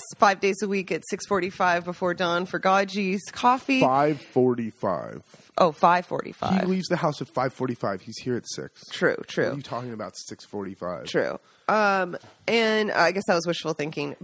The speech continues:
Speaker 1: But bad news, Gaji's not gonna be here every morning. It's this thing where it's like a love-hate relationship where it's like, "I'm gonna bitch about it either way." <laughs> If he's here every morning, "God damn it, old man, leave us alone." And then when it's gonna go two weeks without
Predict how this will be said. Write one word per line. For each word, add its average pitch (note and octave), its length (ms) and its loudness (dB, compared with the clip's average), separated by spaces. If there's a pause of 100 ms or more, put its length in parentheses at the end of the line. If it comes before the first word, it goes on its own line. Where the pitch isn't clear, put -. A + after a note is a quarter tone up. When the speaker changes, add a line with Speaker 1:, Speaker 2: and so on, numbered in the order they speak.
Speaker 1:
But A#3+ 380 2
bad F4 260 0
news, E4+ 260 0 (880)
Gaji's D#4 360 0
not E4+ 140 0
gonna E4+ 180 0
be D4 160 0
here F#4 200 4
every G3 240 4
morning. G#3 280 2
It's - 200 -4
this E4+ 140 0 (160)
thing F4+ 260 4
where E4 240 4
it's - 100 -6
like C4 160 4
a A#3 80 4
love-hate B3 460 2
relationship A3+ 880 0
where G#3 120 4
it's F#3+ 140 -2
like, G3+ 340 0
"I'm E4 220 2
gonna F4 160 0
bitch C4+ 220 -2
about C#4 220 4
it C4 60 4
either C4+ 240 4
way." C#4 440 4
<laughs> - 20 -
If - 320 4
he's F4+ 300 4
here D#4 220 2
every C#4+ 260 2
morning, B3 360 0
"God A4+ 380 -4
damn G4+ 220 2
it, G#4+ 100 2
old G#4+ 140 2
man, G#4 200 2
leave G4 160 2
us G4+ 120 -6
alone." G#4 340 0 (540)
And C#4 160 2
then F4+ 180 2
when E4+ 100 -2
it's D#4 120 -8
gonna C#4 180 -6
go C4 260 2
two C#4+ 240 0
weeks C#4+ 260 0
without G#3+ 200 2